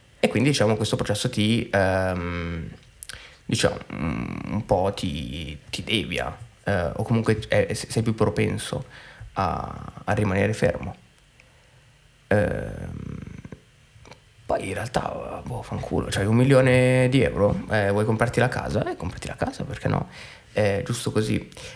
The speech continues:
A me quello che mi fa incazzare sono le persone che usano i soldi come mezzo per, cioè, come, come barriera, no? Mettono, metto proprio una barriera fisica di, e economica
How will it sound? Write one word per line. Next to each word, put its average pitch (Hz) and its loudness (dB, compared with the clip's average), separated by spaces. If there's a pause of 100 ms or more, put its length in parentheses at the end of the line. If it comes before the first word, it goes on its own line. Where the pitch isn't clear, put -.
A - 2
me 311 2
quello 110 4
che 117 4
mi 110 4
fa 135 4
incazzare 98 0
sono - 4
le 101 4
persone 95 2
che - 0
usano 110 4
i 92 0
soldi 117 0
come 107 4
mezzo 110 4 (640)
per, 156 4 (100)
cioè, - 2
come, 143 4
come 147 6
barriera, 120 6
no? 117 2
Mettono, 127 2
metto 139 2
proprio 143 4
una 107 2
barriera 120 4
fisica 113 0
di, 104 0
e 107 2
economica 110 2